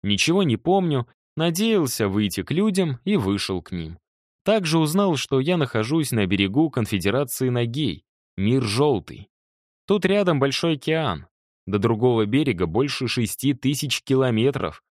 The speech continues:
и там находится королевство Босния, с которым конфедерация воюет вот уже как десять лет. И конца края этой войне нет. Впрочем, гражданским на это плевать, если бы их деревушку —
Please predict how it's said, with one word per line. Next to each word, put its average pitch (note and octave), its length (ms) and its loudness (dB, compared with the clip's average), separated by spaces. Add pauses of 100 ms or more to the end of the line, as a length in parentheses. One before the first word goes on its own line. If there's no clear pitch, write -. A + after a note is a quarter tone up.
(220)
и A#2 100 -2
там G3 260 0
находится F3 640 0
королевство D3 720 0
Босния, G2 680 -2 (360)
с - 60 -14
которым B2 480 0
конфедерация A2+ 880 0
воюет A#2 640 0
вот G#2 280 -2
уже A#2+ 240 -4
как G2+ 300 -4
десять F#2+ 560 -4
лет. F#2 360 -2 (720)
И E3 120 0
конца F#3+ 500 0
края F3+ 540 0
этой F3+ 200 0
войне A2 480 0
нет. D#2+ 480 -4 (380)
Впрочем, G#3 560 0
гражданским E3+ 720 0
на D3+ 120 -2
это D3+ 180 -4
плевать, C#3+ 520 -2 (240)
если A2+ 320 0
бы G#2+ 160 2
их G#2 100 0
деревушку — A#2 720 0